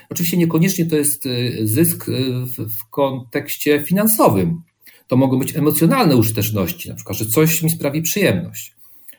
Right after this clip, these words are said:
Natomiast w życiu wiemy, że w wielu przypadkach, e,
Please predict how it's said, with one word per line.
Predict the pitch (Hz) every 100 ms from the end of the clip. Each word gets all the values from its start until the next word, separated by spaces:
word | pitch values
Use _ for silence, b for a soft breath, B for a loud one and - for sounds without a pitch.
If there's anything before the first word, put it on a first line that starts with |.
| B
Natomiast | 170 175 208 139
w | 120
życiu | 143 160
wiemy, | 120 113 156
że | 139 131 123 123 B B -
w | 92
wielu | 156 165
przypadkach, | - 127 127 - 143 - -
e, | 120 127 135